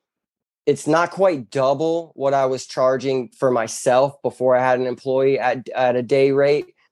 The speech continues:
but it's pretty close to that. So I know that I'm making enough money to run the business, pay the employee, and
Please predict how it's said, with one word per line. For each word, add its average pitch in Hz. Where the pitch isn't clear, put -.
but 143
it's 143
pretty 180
close 143
to 131
that. 107
So 139
I 151
know 156
that 139
I'm 127
making 127
enough 135
money 131
to 120
run 131
the 135
business, 127
pay 135
the 127
employee, 123
and 123